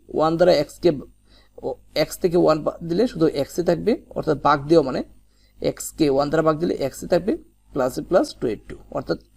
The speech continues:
এই যে এই পাশে এক্স প্লাস টু, এটার সাথে এটা মিলতে হবে। হুম, এখন আমরা কমন আছে, এ,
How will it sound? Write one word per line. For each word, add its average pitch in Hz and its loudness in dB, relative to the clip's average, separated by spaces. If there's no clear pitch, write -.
এই 170 4
যে 175 2
এই 175 2
পাশে 175 2
এক্স - -8
প্লাস 170 0
টু, 180 4
এটার 131 -4
সাথে 147 0
এটা - -2
মিলতে 113 -8
হবে। 65 -14
হুম, 269 -2
এখন 180 6
আমরা 147 2
কমন 175 6
আছে, 156 -2
এ, - -2